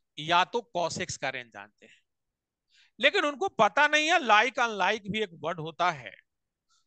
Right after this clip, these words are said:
जो बिना pain लगाए हुए solve किया जा सकता है। बोलो बाबू।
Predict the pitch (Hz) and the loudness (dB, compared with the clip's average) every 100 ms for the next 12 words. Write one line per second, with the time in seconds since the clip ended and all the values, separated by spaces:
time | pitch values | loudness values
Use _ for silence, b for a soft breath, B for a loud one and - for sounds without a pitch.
0 | _ 156 220 214 226 226 _ 220 285 320 | _ -4 -2 0 -2 -2 _ 0 2 2
1 | 233 175 170 196 185 190 156 110 110 _ | 2 2 0 0 -4 -6 -6 -8 -18 _
2 | _ _ _ _ - - 208 214 214 - | _ _ _ _ -10 2 4 4 0 -8
3 | 165 170 175 156 151 143 139 _ 180 320 | -2 0 0 -4 -6 -8 -16 _ 6 6
4 | 427 - _ - 170 165 120 _ _ _ | 4 -4 _ -6 -4 -2 -6 _ _ _
5 | _ _ _ _ - 175 208 208 202 | _ _ _ _ -8 -4 2 2 2